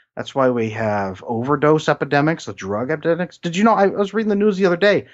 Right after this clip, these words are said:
heroin addicts here in America are getting pretty nostalgic for actual heroin because fentanyl is covering the market so hard,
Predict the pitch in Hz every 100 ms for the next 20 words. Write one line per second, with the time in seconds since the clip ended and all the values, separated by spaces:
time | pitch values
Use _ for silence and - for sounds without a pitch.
0 | - _ - - 151 190 196 185 190 196
1 | 156 156 127 113 131 156 185 170 131 143
2 | 135 - 151 160 107 - - 117 127 156
3 | - 127 - 113 123 - 127 110 98 110
4 | 143 151 135 110 - - 110 117 143 143
5 | 131 - - 117 123 110 95 98 143 -
6 | - 117 120 104 104